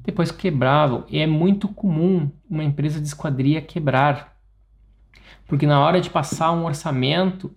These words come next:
eles querem é fechar, eles querem ganhar o cliente.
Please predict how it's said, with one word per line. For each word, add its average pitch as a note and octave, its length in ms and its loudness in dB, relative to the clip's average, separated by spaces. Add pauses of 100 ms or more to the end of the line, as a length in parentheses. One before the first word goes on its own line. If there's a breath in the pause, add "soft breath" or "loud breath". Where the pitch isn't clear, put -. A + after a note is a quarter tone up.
(120)
eles D3 220 -6
querem D#3 580 -6
é E3+ 120 -4
fechar, - 600 -4
eles F3 160 0
querem E3+ 180 -2
ganhar E3 300 -2
o F#3 80 0
cliente. F3 720 -4